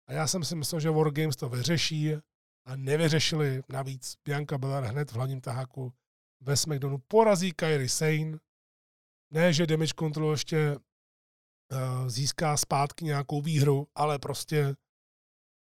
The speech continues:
Bianca porazí Kairi Sane. Ano, je to všechno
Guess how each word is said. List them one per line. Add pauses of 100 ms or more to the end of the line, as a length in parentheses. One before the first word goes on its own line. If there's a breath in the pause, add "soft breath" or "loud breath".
(460)
Bianca
porazí
Kairi
Sane.
Ano, (120)
je
to
všechno